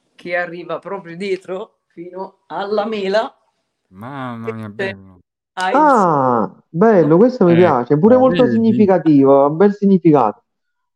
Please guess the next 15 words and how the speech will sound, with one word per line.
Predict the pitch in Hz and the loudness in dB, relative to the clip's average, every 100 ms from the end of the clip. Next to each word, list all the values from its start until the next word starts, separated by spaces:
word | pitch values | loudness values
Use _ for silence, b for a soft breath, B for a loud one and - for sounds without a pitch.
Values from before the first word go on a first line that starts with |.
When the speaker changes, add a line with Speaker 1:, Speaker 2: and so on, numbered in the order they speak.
| _ _ _ _ _ _ _ _ | _ _ _ _ _ _ _ _
Speaker 1:
È | - 196 | -16 -10
proprio | 214 202 151 | -10 -10 -14
quello, | 156 143 156 | -14 -12 -12
sì, | 156 147 | -10 -14
è | 143 | -12
proprio | 190 185 170 | -12 -10 -12
quel | 170 | -12
sette | 165 175 165 175 | -10 -10 -8 -10
là | 160 139 | -10 -12
che | 139 151 | -14 -16
sta | - 156 147 | -10 -10 -10
sopra | 165 165 151 147 | -14 -10 -12 -10
la, | 143 139 | -14 -14
la | 135 139 | -16 -16
copertina. | 147 147 143 _ 151 139 131 | -16 -18 -20 _ -18 -16 -16